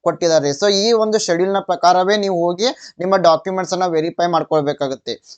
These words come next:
So ಹಾಗಾದ್ರೆ ಈ ಒಂದು ವಿಡಿಯೋದಲ್ಲಿ ನಾವು ಈ ಒಂದು ಡಾಕ್ಯುಮೆಂಟ್ ವೆರಿಫಿಕೇಶನ್ ಮಾಡಿಕೊಳ್ಳಲು ಕೊಟ್ಟಿರುವ ಶೆಡ್ಯೂಲ್ ಮತ್ತೆ ಇನ್‌ಸ್ಟ್ರಕ್ಷನ್, ಸೂಚನೆಗಳು ಏನೇನ್ ಕೊಟ್ಟಿದ್ದಾರೆ ಎಂಬುದನ್ನ ಡಿಸ್ಕಷನ್ ಮಾಡ್ತಾ ಇದ್ದೀವಿ. So ಈ ಒಂದು ಡಿಸ್ಕಷನ್ ಗೆ ಹೋಗುವ ಮೊದಲು,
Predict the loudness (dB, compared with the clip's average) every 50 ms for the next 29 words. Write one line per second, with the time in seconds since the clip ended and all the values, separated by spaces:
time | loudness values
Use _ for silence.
0 | 0 4 4 6 6 4 2 0 -2 -2 -2 -2 0 0 -2 0 0 0 0 2
1 | 2 2 2 2 2 0 0 2 2 2 2 2 0 -2 -4 -8 -16 -4 -2 0
2 | 0 0 0 2 4 4 4 2 0 -4 -4 -4 -2 -2 -2 -2 -2 -2 -4 -4
3 | -4 -2 -2 -2 -2 -2 0 0 0 0 0 0 0 0 2 2 0 0 -2 -4
4 | -10 -20 _ _ -4 -4 -4 -2 0 2 4 4 2 2 0 0 2 2 4 2
5 | 2 0 -2 -4 -6 -4 -2 -2 -2 -2 -4 -8 -14 -12 -8 -6 -6 -2 0 0
6 | 0 0 0 -2 -4 -4 -4 -4 -4 -2 -2 -2 0 2 2 2 2 2 0 -2
7 | -4 -4 -6 -6 -4 -2 -2 0 0 0 0 0 -2 -4 -4 -4 -4 -4 -4 -6
8 | -4 -4 -6 -6 -4 -4 -2 -2 -2 -2 0 -2 -2 0 0 2 2 0 0 -4
9 | -12 -20 _ -2 0 2 2 4 2 2 2 2 0 0 -2 -4 -4 -2 -2 -2
10 | -2 -2 0 2 2 2 2 2 2 2 0 0 -2 -2 0 0 0 0 0 -4